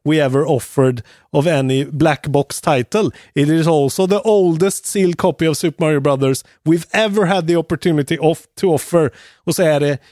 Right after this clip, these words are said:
i någon sån här jättelimiterad run som har, som saknar en viss liten kod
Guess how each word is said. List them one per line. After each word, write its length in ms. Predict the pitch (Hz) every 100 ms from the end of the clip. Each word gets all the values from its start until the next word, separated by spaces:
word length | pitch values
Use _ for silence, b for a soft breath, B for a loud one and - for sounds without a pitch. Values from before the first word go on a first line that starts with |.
| b
i 80 | 165
någon 140 | 156
sån 120 | 156 135
här 60 |
jättelimiterad 1500 | 123 160 175 - _ _ - 139 135 135 135 - 156 139 139 135
run 480 | 170 175 170 170 170 b b b
som 200 | - 156
har, 360 | 139 147 135 131
som 160 | 131 147
saknar 840 | - 190 160 139 - - 160 160
en 160 | 151 143
viss 300 | 143 - -
liten 320 | 127 - 131
kod 840 | - - 208 190 147 123 117 113